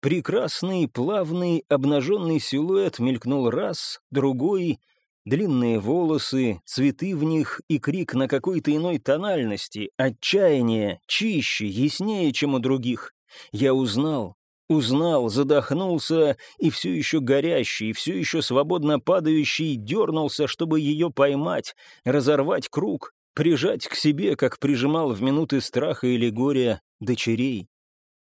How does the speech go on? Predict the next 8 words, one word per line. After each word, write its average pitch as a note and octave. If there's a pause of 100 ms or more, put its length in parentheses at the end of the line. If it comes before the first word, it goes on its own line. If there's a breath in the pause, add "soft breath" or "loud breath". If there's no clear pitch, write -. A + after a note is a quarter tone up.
(140)
Она F3
сама C#3+
впилась C#3+
в C#3
меня, D3+
плача C3+
и C3+
пылая. C3